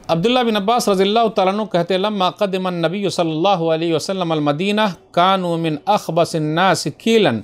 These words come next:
फ़अंज़लल्लाहु वैलुल लिल मुतफ़्फ़िफ़ीन, फ़अहसनु अल कैल बाद ज़ालिक।" के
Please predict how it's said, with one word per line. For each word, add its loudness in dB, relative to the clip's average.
फ़अंज़लल्लाहु 2
वैलुल 0
लिल -4
मुतफ़्फ़िफ़ीन, -2
फ़अहसनु 0
अल 2
कैल 0
बाद 2
ज़ालिक।" 2
के 4